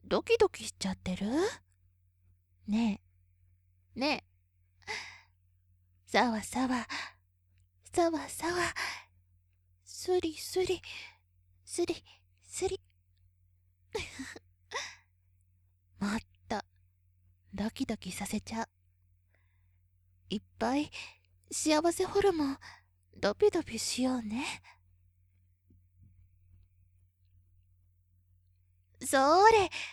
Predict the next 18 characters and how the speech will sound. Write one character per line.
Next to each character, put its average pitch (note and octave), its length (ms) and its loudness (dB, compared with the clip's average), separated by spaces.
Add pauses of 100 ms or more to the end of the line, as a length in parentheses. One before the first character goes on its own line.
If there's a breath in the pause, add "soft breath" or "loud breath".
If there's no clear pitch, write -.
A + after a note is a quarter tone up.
(460 loud breath)
一 C4+ 160 -2
緒 - 580 -12 (640 loud breath)
に、 C4+ 180 -8 (720 soft breath)
ね。 E4+ 200 -4 (2250 loud breath)
さ E4 120 4
わ F#4 480 2
さ - 140 -2 (1800 loud breath)
わ。 A3+ 100 -6
ぎ E4+ 160 4
ゅ、 F#4 220 2 (400 loud breath)
ぎ - 140 -2
ゅ、 - 20 2 (840 loud breath)
ぎ - 180 -6
ゅ、 F4 140 -4 (300 loud breath)
ぎ F#4+ 120 2
ゅ、 F#4+ 100 0 (400 loud breath)
ぎ F#4 120 2
ゅ。 G4+ 40 8